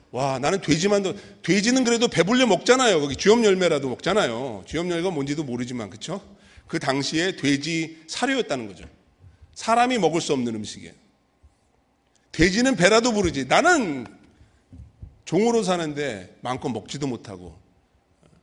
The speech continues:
이 모양 이 꼴로 내가 지금 뭐 하고 있는 건가?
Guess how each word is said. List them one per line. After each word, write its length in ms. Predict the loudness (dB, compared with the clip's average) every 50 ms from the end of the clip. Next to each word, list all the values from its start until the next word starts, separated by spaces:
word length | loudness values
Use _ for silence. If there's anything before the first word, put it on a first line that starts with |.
| _ _ _ _ _ _ _ _ _ _ _ _ _ _ _ _ _ _ _ _ -8
이 120 | -4 -2
모양 260 | 0 0 2 2 0
이 60 | 0 -2
꼴로 260 | -4 -4 -6 -4 -4
내가 180 | -4 -4 -4
지금 200 | -4 -4 -6 -6
뭐 200 | -4 -2 0 0
하고 160 | 0 0 -2 -6
있는 160 | -8 -8 -8
건가? 440 | -10 -12 -14 -14 -16 -18 -18 -20